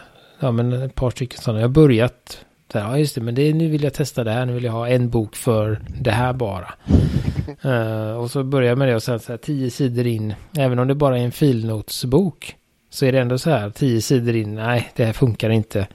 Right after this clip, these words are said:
Speaker 1: Okej, men då var den, jag kan ju inte använda den till
Speaker 2: Något annat.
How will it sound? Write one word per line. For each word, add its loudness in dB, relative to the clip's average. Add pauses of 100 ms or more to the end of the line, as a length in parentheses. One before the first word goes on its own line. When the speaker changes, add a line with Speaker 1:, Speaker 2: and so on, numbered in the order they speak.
(720)
Speaker 1:
Okej, -2
men 0
då 0
var -4
den, -4
jag 2
kan 2
ju 4
inte -2
använda 0
den -2
till 0
Speaker 2:
Något 2
annat. -8